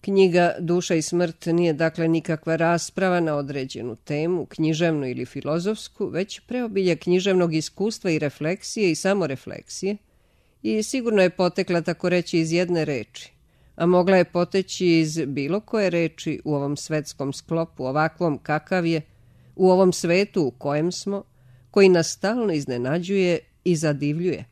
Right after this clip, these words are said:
Na kraju valja reći da ova knjiga ima šest delova. Prvi nosi naziv Duša i smrt, a preostalih pet Marksovi pioniri protiv Heideggera, Put ka sebi,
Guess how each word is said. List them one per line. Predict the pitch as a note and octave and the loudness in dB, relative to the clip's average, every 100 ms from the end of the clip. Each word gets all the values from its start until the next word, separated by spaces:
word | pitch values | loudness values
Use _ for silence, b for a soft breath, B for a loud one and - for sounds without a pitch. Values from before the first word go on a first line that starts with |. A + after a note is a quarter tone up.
| _ _ _ _ _ _ _ _ _ _ _ _ _ _ _ _ - | _ _ _ _ _ _ _ _ _ _ _ _ _ _ _ _ -2
Na | G3 | -2
kraju | - F3 F3 F3 - | 0 2 4 2 -2
valja | D#3 E3+ G3 | -2 0 2
reći | E3 D#3+ - - G#3 F3 | 2 0 -4 -6 -2 -2
da | D#3 D#3 D3+ | 0 0 0
ova | D#3+ D#3+ | 0 -2
knjiga | - E3+ F3 D#3+ | -2 0 0 2
ima | D#3 D3+ D3 - | 2 0 -2 -4
šest | D#3+ - D#3 B2+ - | -6 -4 -4 -4 -8
delova. | C3 C3+ C3+ C3 A#2+ A#2+ - _ _ | -10 -6 -4 -4 -6 -8 -12 _ _
Prvi | - G3+ | -4 0
nosi | D#3+ E3+ - E3 - | 0 0 -2 -4 -4
naziv | D3+ D3 C#3+ D3 C#3 | -2 -2 -2 -4 -6
Duša | C3+ C#3 C#3 - | -6 -6 -6 -6
i | C3+ | -8
smrt, | - F3 G#3+ - | -8 -8 -8 -8
a | F3+ | -8
preostalih | - D#3 E3+ - F3+ D3+ - - | -6 -4 -4 -2 -2 -2 -4 -4
pet | F3+ E3 - _ _ _ _ _ | -4 -4 -8 _ _ _ _ _
Marksovi | - F3 F3 - - E3+ | 0 2 2 0 0 2
pioniri | D#3+ F3 E3 E3 E3 D3+ | 2 2 2 2 2 0
protiv | - C#3+ C#3 E3+ F#3 | -4 -6 -4 -6 -4
Heideggera, | F3+ F#3 G3 F#3 F3 E3+ E3+ _ _ _ - | -4 -4 -4 -4 -4 -4 -8 _ _ _ -4
Put | D#3+ D3 - | -2 -2 -6
ka | - B2+ | -8 -8
sebi, | - D3 C3 C3+ | -6 -6 -6 -6